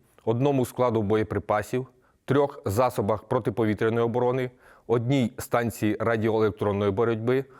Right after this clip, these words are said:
одному складу матеріально-технічних засобів противника. Загалом,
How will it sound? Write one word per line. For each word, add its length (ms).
одному 460
складу 560
матеріально-технічних 1300
засобів 460
противника. 680
Загалом, 500